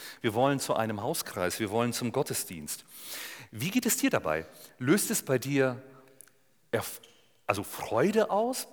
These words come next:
Freust du dich ohne Ende? "Na, endlich kommt jemand vorbei, der mir sagt, dass wir zusammen hingehen können."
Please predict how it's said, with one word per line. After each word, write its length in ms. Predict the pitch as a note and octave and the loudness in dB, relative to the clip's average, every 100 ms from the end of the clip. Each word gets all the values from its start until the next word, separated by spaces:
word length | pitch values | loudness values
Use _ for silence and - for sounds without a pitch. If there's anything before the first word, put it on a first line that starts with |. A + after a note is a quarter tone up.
| - | -18
Freust 540 | - - - C#3 A3+ - | -14 -10 -2 2 2 2
du 60 | |
dich 180 | F3+ F3+ | -2 0
ohne 260 | G3 A#3+ - | 2 4 4
Ende? 200 | G3+ F3+ | 4 6
"Na, 140 | E3+ | 6
endlich 680 | - D#3+ B3 - D#3 E3 E3+ | 8 8 8 8 2 6 6
kommt 240 | E3+ G3+ F#3+ | 8 8 8
jemand 240 | F3+ E3+ | 6 6
vorbei, 300 | D#3+ C#3 G3 | 2 6 6
der 100 | F3 | 8
mir 160 | E3 D3 | 6 6
sagt, 460 | B2 E3 G3+ - | 8 8 8 6
dass 120 | D3+ | -2
wir 200 | D#3 D3+ | 2 2
zusammen 400 | D3 D3 D3+ A3 | 2 4 6 6
hingehen 420 | D#3+ B3+ C3+ A2 G2+ | 6 2 2 0 -2
können." 320 | A2 C3 | -2 -2